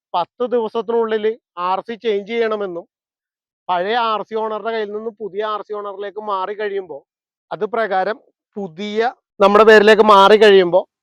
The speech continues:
ആ അതിലെ ഇൻഷുറൻസ് കൂടി നമ്മുടെ പേരിലേക്ക് മാറ്റണമെന്നും അങ്ങനെ മാറ്റിയില്ല എന്നുണ്ടെങ്കിൽ വാഹനത്തിന് ഇൻഷുറൻസ് ലഭിക്കില്ല എന്നും വ്യക്തമായിട്ട് പറയുന്നുണ്ട്.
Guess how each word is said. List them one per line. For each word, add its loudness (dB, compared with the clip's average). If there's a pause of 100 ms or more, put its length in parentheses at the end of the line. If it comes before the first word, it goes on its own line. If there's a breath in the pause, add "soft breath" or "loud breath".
(140)
ആ 6 (100)
അതിലെ 6 (280)
ഇൻഷുറൻസ് 0
കൂടി 6 (260)
നമ്മുടെ 4
പേരിലേക്ക് 4 (120)
മാറ്റണമെന്നും 4 (600)
അങ്ങനെ 4 (120)
മാറ്റിയില്ല 4 (120)
എന്നുണ്ടെങ്കിൽ 2 (400)
വാഹനത്തിന് 6 (360)
ഇൻഷുറൻസ് 0
ലഭിക്കില്ല 2 (180)
എന്നും -2 (520)
വ്യക്തമായിട്ട് 6
പറയുന്നുണ്ട്. 6